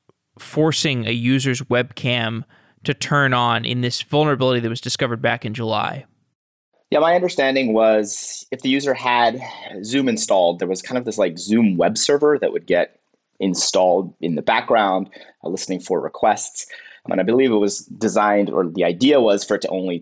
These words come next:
Speaker 2: talk to the application. Uh, the security researcher found that a malicious website could send a request to that web service that was running. And I believe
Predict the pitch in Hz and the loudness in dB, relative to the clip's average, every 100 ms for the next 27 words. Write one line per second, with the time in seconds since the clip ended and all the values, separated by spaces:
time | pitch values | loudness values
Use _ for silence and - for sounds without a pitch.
0 | - - 78 - - 80 73 71 73 - | -8 -6 -6 -6 -12 -10 -10 -10 -8 -8
1 | - - - 101 - - - _ - - | -8 -12 -4 -2 -2 -6 -16 _ -20 -12
2 | 80 87 - 147 139 123 123 104 98 - | -10 -8 -2 0 2 2 0 -2 -2 0
3 | 117 110 98 - 90 92 101 104 101 95 | 2 2 0 -2 -6 -2 -2 -2 -6 0
4 | 104 110 98 87 - _ _ - 101 - | -2 0 -2 -2 -4 _ _ -4 -4 -2
5 | 107 104 95 - 90 85 76 - - 104 | -2 0 -2 -2 0 0 -6 -10 -2 -2
6 | - - - 101 87 80 80 - - _ | -2 -10 -8 -6 -2 -2 -4 -6 -12 _
7 | _ _ _ _ 143 170 - 76 - - | _ _ _ _ -2 -2 -2 -4 -6 -12
8 | _ _ - 69 143 131 127 - _ _ | _ _ -16 -4 -2 0 -4 -12 _ _
9 | _ _ _ _ 92 95 113 120 110 | _ _ _ _ -6 0 2 2 0